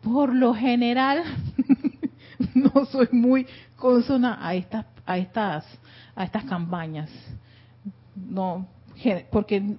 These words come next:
para mí me hacen ver como que, que es una batalla y que yo lucho. Había una que era así, la campaña, "Yo lucho". Yo dije, "Jamás usaré el nombre de mi presencia yo soy para decir eso,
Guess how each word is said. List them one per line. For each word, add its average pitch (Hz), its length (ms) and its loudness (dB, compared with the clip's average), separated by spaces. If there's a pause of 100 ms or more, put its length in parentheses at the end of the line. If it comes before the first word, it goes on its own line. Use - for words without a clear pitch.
(120)
para 196 220 0
mí 214 200 2
me 208 360 0
hacen 226 260 0
ver 220 180 2
como 226 220 0
que, 175 180 -4
que 175 100 -4
es 180 100 -8
una 208 220 0
batalla 160 500 -2
y 175 100 -6
que 185 140 -2
yo 220 140 6
lucho. 233 480 2 (400)
Había 214 300 4
una 240 180 4
que 226 100 -2
era 202 100 0
así, 202 240 -4
la 180 100 -2
campaña, 190 380 -4 (220)
"Yo 277 300 6
lucho". 262 460 4
Yo 175 100 0
dije, 185 180 -2
"Jamás 202 680 -6
usaré 196 260 -4
el 190 160 0
nombre 339 360 2
de 311 80 2
mi 254 100 2
presencia 247 360 -2
yo 247 80 -4
soy 240 140 -2
para 233 180 -6
decir 185 240 -4
eso, 170 300 -8